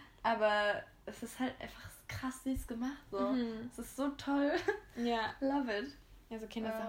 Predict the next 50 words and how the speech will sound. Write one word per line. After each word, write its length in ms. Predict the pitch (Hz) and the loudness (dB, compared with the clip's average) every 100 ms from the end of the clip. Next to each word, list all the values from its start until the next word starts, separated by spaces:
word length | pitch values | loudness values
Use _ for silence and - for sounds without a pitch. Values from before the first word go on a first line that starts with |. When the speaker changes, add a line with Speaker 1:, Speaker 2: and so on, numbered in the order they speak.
| 208 | -4
Speaker 1:
Ja. 20 | |
Speaker 2:
sind 200 | 208 208 | -6 -8
toll. 260 | 214 214 214 | -10 -10 -10
Ich 80 | - | 0
wollte 180 | 233 240 | 0 2
unbedingt 380 | 240 240 233 233 | -2 0 -2 -2
so 100 | 226 | -2
ein, 260 | 220 226 - - - | -4 -6 -12 -20 -12
<laughs> 80 | - | -2
oh 40 | 359 | 0
Gott, 120 | - - | 0 -4
ich 60 | - | -4
wollte 260 | 247 254 | -4 -2
ein, 100 | 262 254 - - - | -6 -8 -16 -20 -10
ähm, 260 | - 226 214 | -4 -4 0
Rapunzel 560 | 214 220 285 302 254 | 0 0 -2 0 -2
C-D-rom-Spiel 800 | 240 240 226 220 240 240 - 196 | -2 0 4 4 4 -2 -2 -2
von 220 | 196 202 208 | 0 -4 -6
früher, 260 | - 214 | -4 0
das 160 | 208 208 | 0 -2
ich 160 | 226 - 214 214 208 - - - | -6 -4 -6 -6 -10 -16 -20 6
acht 300 | 220 220 - | 6 6 2
war, 160 | 170 | 2
gespielt 320 | 185 - 175 185 | 2 -4 -6 -2
hab, 80 | |
Speaker 1:
Ja. 60 | 226 | 0
Speaker 2:
spielen. 360 | 220 220 - 208 - - - - - - - - - | 0 0 -4 -8 -16 -20 -20 -20 -20 -20 -20 -18 6
Denkst 360 | 247 269 330 - | 8 8 4 4
du, 280 | 311 285 226 180 | 6 8 6 6
dass 200 | 240 240 | 4 4
das 160 | 247 | 0
neue, 360 | 262 254 269 269 247 247 247 | 6 8 8 8 8 6 4
ähm, 580 | - 214 220 220 226 226 - | 6 6 6 2 -2 -4 -2
wie 120 | 247 | 0
heißt 160 | 247 | 0
das 100 | 247 | 0
auf 140 | - 220 | -2 -2
dem 80 | 214 | 0
Laptop, 300 | 208 220 214 - | 0 0 -6 0
O 160 | 226 | 0
S 200 | 220 220 - | 2 -2 -2
X 260 | 254 - | -4 -2
oder 140 | 247 240 | -4 0
so, 160 | 240 | 0
also 180 | 240 220 | 0 -2
diese 220 | 214 214 | -8 -4
neueste 320 | 214 220 220 | 2 4 6
Speaker 1:
Ja, 60 | 220 | 6
ja. 60 | 220 | 6
Speaker 2:
Version, 320 | 214 233 254 | 6 6 4